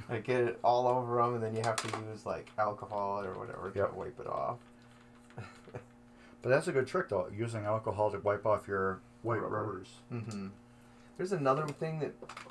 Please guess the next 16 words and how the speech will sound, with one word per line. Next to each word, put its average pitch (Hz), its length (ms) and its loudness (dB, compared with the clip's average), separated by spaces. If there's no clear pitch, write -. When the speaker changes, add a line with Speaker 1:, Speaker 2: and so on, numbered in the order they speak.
Speaker 1:
I've 123 200 -4
seen 143 260 -6
before. 135 540 -2
It's 117 80 -4
called 110 320 -2
Wildcat. 123 800 8
Speaker 2:
Yeah, 117 140 4
I've 110 80 8
Speaker 1:
It's 107 80 2
Speaker 2:
heard 123 120 6
of 113 40 10
Speaker 1:
like 113 80 12
Speaker 2:
Wildcat 110 360 8
Speaker 1:
a, 98 80 0
Speaker 2:
before, 104 300 4
too. 104 320 0